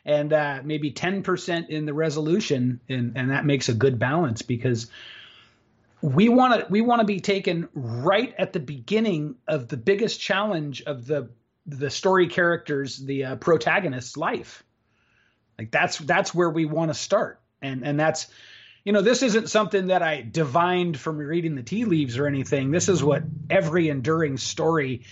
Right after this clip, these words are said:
throughout the written tradition and movies and, and everything, um, have in common.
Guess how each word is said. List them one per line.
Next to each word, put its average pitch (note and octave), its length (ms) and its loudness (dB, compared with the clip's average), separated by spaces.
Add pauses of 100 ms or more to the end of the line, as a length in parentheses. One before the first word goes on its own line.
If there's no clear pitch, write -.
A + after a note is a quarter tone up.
(400)
throughout D#3+ 420 4
the D3 80 -2
written D#3 320 -4
tradition D3 560 -2
and A#2 160 -4
movies D3+ 640 2
and, A2+ 240 -4
and A#2+ 320 -2
everything, C3 720 2
um, B2 480 -2
have D3+ 180 0
in B2 100 0
common. F#3 300 0